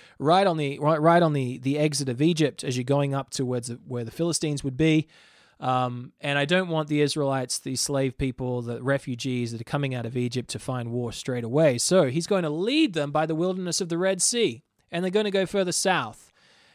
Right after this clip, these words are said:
and they're going to, uh, cross the Red Sea, and they're gonna go into the wilderness. They're gonna go to Mount Sinai, and then they're going to eventually, at the end of the forty years of wandering,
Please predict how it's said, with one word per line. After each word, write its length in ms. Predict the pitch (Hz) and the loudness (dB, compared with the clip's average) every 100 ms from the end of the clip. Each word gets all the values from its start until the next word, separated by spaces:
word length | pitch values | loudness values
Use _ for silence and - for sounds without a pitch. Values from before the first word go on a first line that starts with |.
| _ - | _ -2
and 300 | 151 151 147 | 0 2 0
they're 180 | 160 | 0
going 340 | 156 165 170 175 | 0 0 0 -2
to, 580 | - 156 139 160 226 233 _ _ - | -2 0 2 0 -2 -10 _ _ -8
uh, 300 | 143 131 123 | -6 -4 -6
cross 280 | - 147 - | -2 -2 -2
the 140 | 147 | -2
Red 200 | 139 139 | -2 -2
Sea, 340 | - 139 131 185 | -4 -4 -6 -8
and 80 | |
they're 60 | 143 | -8
gonna 180 | 139 135 | -6 -2
go 160 | 139 143 | 0 0
into 160 | 151 | -2
the 80 | 170 | -4
wilderness. 480 | 143 143 143 180 - | -2 -2 -2 -10 -8
They're 100 | 135 | -4
gonna 160 | 135 | 0
go 140 | 139 143 | 4 4
to 80 | 147 | 2
Mount 240 | 143 143 | -2 -4
Sinai, 640 | - 143 131 131 135 185 208 - - - - _ | -4 -4 -6 -8 -6 -8 -10 -20 -20 -20 -20 _
and 180 | 170 175 | -2 2
then 200 | 214 247 | 2 2
they're 100 | 247 | -2
going 320 | 180 190 202 | 0 0 0
to 240 | 190 190 208 | 0 0 0
eventually, 880 | 208 170 160 202 202 202 180 190 240 | -2 -2 2 2 2 0 2 2 0
at 100 | 180 | 0
the 160 | 175 180 | 0 0
end 140 | 226 | 2
of 80 | 202 | 0
the 80 | 196 | 0
forty 280 | 214 202 | 0 0
years 300 | 190 185 175 | 2 0 0
of 120 | 180 143 | -2 -4
wandering, 720 | 156 190 185 185 202 247 | -2 -2 0 0 0 -4